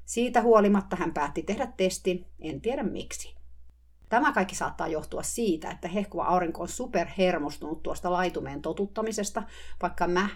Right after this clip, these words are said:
ja uuden tallin omistaja ollaan kyllä vakuutettu hänelle, että se tehdään pikkuhiljaa päivä kerrallaan. No, katsotaan, miten tuo Cushingin tauti testin kanssa käy. Toivottavasti testi on negatiivinen.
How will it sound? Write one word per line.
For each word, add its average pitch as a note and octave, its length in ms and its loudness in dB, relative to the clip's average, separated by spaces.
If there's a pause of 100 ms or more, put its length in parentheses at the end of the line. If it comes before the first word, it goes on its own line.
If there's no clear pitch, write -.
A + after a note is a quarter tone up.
ja F3 140 2
uuden E3+ 320 2
tallin D3 300 0
omistaja F#3 440 2
ollaan E3 360 0
kyllä A3 200 4
vakuutettu E3 560 0
hänelle, D3 360 -4
että - 160 -10
se C#3+ 180 -2
tehdään C#3 460 -6
pikkuhiljaa C#3+ 760 -4
päivä B2+ 280 -6
kerrallaan. - 640 -12 (640)
No, B3 200 2 (180)
katsotaan, G#3 500 2
miten E3+ 240 2
tuo D3+ 120 -2
Cushingin D#3 540 -4
tauti D#3 420 -6 (100)
testin D3+ 560 -4
kanssa - 460 -4
käy. - 260 -6 (360)
Toivottavasti F#3+ 540 -2
testi - 360 0
on A#3 200 4
negatiivinen. F3+ 800 -4